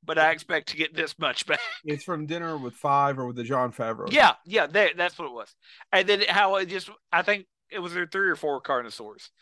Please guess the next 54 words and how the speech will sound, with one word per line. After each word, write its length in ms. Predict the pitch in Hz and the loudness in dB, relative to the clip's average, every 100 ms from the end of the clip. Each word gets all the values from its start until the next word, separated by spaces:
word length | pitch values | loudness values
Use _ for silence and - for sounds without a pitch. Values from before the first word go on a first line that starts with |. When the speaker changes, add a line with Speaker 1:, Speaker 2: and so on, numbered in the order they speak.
| - | -8
Speaker 2:
And 80 | 151 | -2
Speaker 1:
Like, 80 | 165 | 2
Speaker 2:
then 80 | 180 | 4
Speaker 1:
the 60 | |
Speaker 2:
the 40 | 180 | 6
Speaker 1:
last 300 | 180 147 175 | 6 4 -2
Speaker 2:
next, 80 | |
yeah. 100 | 175 | 0
Speaker 1:
one, 260 | 165 147 139 _ _ _ _ _ - | 2 2 -4 _ _ _ _ _ -6
the 100 | 160 | 2
last 280 | 175 185 185 | 4 4 2
one 180 | 190 160 | -4 -2
hit 280 | 196 196 | -4 -4
the 100 | 180 | -6
threshold, 580 | 156 175 170 160 165 143 | -6 0 2 2 -2 -4
but 100 | 147 | -4
it 60 | 147 | -4
didn't 160 | 160 156 | -2 -2
make 180 | 143 | -2
enough 240 | 156 147 - | -2 -4 -4
for 100 | 147 | -6
them 160 | 135 131 | -8 -6
to 40 | |
get 160 | 131 - | -8 -6
to 60 | |
make 160 | 135 117 | -6 -6
an-, 140 | 120 113 - | -8 -12 -14
<laughs> 220 | 151 - | -20 -6
another 200 | 185 147 - | -4 -4 -2
one. 140 | 214 185 | -2 -2
And 140 | 175 | -2
I 60 | 170 | 0
was 100 | 165 | -2
like, 120 | 160 - - - | -6 -10 -16 -6
"That's 160 | 190 | -6
phenomenal." 540 | - 139 127 117 107 _ _ - _ | -6 -14 -6 -6 -6 _ _ -20 _
Speaker 2:
Yeah. 80 | 135 | 2
Speaker 1:
That 180 | 190 180 | 4 4
is, 380 | 170 160 147 - | 0 -2 -4 -4
and 240 | 165 156 | -4 -2
so 140 | 147 156 | -4 -4
we 180 | 165 | -4
should 220 | 151 196 196 | -4 -2 -2
have 140 | 160 | -2
mentioned 340 | 151 139 147 | -6 -6 -6
that 240 | 139 143 139 | -2 -2 -2
just 240 | 156 151 | -8 -8
'cause 180 | - 151 - | -8 -10 -4
I 240 | 156 151 | 2 2
love 360 | 156 147 147 147 | 2 0 -2 -2
that 220 | 139 135 | -4 -4
story 400 | - 131 127 123 | -8 -8 -8 -8
so 240 | - 135 123 | -10 -10 -10
much, 240 | 120 | -12